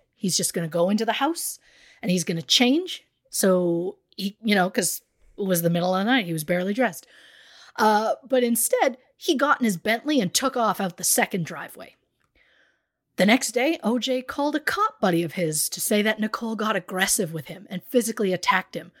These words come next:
So would he be in trouble from running from the cops? And the friend was like, "No, no, it sounds like you were in the right here." Then Nicole arrived at the police station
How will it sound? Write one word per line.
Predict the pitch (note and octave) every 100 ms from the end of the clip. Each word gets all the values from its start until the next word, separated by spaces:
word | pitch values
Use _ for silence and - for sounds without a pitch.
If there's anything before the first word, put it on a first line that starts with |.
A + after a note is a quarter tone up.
| _
So | - - F#3+ -
would | E3+ G#3
he | - A#3 A3+
be | A3
in | G#3+
trouble | G3+ F#3+ F3+ B3 E4+
from | - A#3 G3
running | G3 G3
from | G#3+
the | F#3
cops? | - G3+ B3+ - - _ - - -
And | - D4
the |
friend | - A3 A3
was | A#3 A3+
like, | A#3+ A#3+
"No, | A#3 B3+ C#4+ C#4 C4 A#3+
no, | F#3+ F3 E3
it | D#3+ -
sounds | - G3+ G3+
like | G3+ F#3+ - _ _ -
you | G3 G3+
were | F#3
in | F#3 F3
the | E3
right | E3 D#3+ -
here." | - - - _ _ - - - -
Then | A#3 C4
Nicole | C4+ - C#4 C#4+ B3 -
arrived | G3 F#3+ G3+ G3+
at | G3+
the | F#3+
police | - F#3 G3+ E4+
station | - F#3+ E3 F3+ E3+